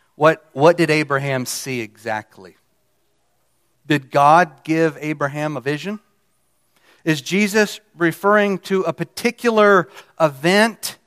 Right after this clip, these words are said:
in Abraham's life back in the book of Genesis that we're supposed to find? When did Abraham see Jesus' day and rejoice?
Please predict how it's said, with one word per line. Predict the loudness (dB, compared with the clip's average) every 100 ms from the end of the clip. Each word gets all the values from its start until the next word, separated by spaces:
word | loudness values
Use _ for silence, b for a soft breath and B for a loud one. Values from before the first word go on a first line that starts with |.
| _ _ _ _ _
in | 0 0 2
Abraham's | 0 2 2 2 0 2
life | 4 6 4 0
back | -4 -2
in |
the | -2
book | 0 0 -2
of | -6
Genesis | -4 -2 -2 -6 -6
that | -8
we're | -10
supposed | -10 -8 -8 -8
to | -18
find? | _ -2 0 -2 -8 -16 _ _ _ _ _ _ _ _ _ _ _ _ _ _ _ _ _ _ _
When | -6
did | -2 0
Abraham | 0 0 0 0
see | 0 -8 -4 -4 -4
Jesus' | -6 -6 -6 -6 -12 -14 -6
day | 0 2 2
and | 2 2 2
rejoice? | 0 2 4 4 2 -10 -12 -14